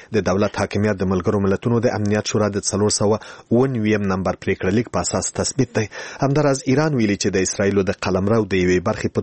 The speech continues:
توګه د جولان لوړو ته د رسمیت ورکولو په اړه د امریکا د ولسمشر څرګندونې د منلو وړ نه دي. د ایران د بهرنیو چارو وزارت په یو بیان کې چې نن پر دولتي ټلویزیون خپور شو ویلي چې دا غیر قانوني پریکړه د منلو وړ نه ده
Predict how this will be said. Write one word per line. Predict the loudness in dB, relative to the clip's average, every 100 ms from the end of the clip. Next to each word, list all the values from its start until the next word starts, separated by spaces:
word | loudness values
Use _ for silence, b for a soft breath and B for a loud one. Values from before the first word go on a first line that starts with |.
| -2
توګه | -2 -4 B B -4
د | 0
جولان | 2 0 2 2
لوړو | 2 2
ته | -2
د | -2 -4
رسمیت | -2 -2 -2 -2
ورکولو | -4 0 2 2
په | 0
اړه | -2
د | -2 -2
امریکا | -2 0
د |
ولسمشر | 2 2 0 0 0 -2
څرګندونې | -2 -2 0 2 2 2 -2 B B -2
د | 0
منلو | 2 2 2 2
وړ | 2
نه | 2 2
دي. | 0 B B B
د | 0
ایران | 0 0
د | 0 0
بهرنیو | 0 0 0
چارو | 0 0 0
وزارت | 2 0 0 2
په | 2
یو | 2
بیان | 2 0
کې | -2 -4
چې | 0 0
نن | 0
پر | 0 -4
دولتي | 0 0 0 -2
ټلویزیون | 0 2 2 -2 -2
خپور | -2 0
شو | 2 2
ویلي | 2
چې | 0 -2 B B B
دا | 0 2
غیر | 0
قانوني | -2 -4 0 -2 0
پریکړه | -2 0 -2
د | 0 -2
منلو | 0 2 2
وړ | 2 2
نه | 2
ده | 0